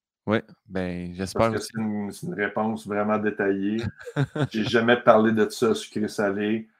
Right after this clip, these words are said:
Speaker 2: Tu
Speaker 1: Mais
Speaker 2: sais,
Speaker 1: c'est
Speaker 2: c'est
Speaker 1: ça, là.
Speaker 2: vraiment, là, c'est du scoop à côté, là.
Speaker 1: Et c'est pour ça, je te dis, c'est, c'est pour ça la beauté d'avoir des questions, là, qui sortent un peu, tu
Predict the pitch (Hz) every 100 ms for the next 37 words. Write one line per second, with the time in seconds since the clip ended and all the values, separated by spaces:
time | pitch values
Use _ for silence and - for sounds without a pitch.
0 | _ 143 143 127 113 240 - 135 131 123
1 | 120 - - 127 113 104 98 - - 143
2 | 147 131 120 113 131 110 - 123 123 107
3 | 101 98 - 120 - 131 - 254 - 156
4 | 120 131 196 214 185 143 139 131 - 156
5 | - 233 214 147 135 131 160 160 127 123
6 | 127 117 120 - 135 139 131 117 - 127
7 | 117 117 110 127 127